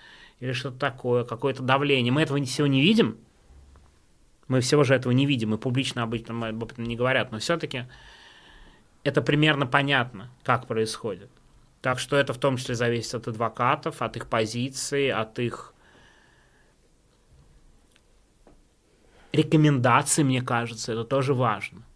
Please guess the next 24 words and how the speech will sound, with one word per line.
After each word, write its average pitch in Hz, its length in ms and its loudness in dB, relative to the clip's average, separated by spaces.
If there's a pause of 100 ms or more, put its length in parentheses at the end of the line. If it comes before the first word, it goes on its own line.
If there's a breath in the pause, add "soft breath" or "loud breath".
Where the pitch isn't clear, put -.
(420)
Ну, 123 140 -2
то 156 80 2
есть 151 240 0
нельзя 151 500 4
теперь 139 680 -2 (320)
совсем 135 800 0 (600)
упускать 131 760 -2
из 110 200 -2
виду 127 380 -2
их 113 160 -4
безопасность. 117 800 -2
Я 123 80 -2
думаю, 123 160 2
мало 127 220 6
это, 123 240 -2 (120)
мало 139 400 -2
того, 135 180 2
становится, 123 360 -4
ну, 127 60 0
для 123 80 2
меня 131 200 2
лично 180 240 -4
это 127 120 -8
главное. 107 400 -4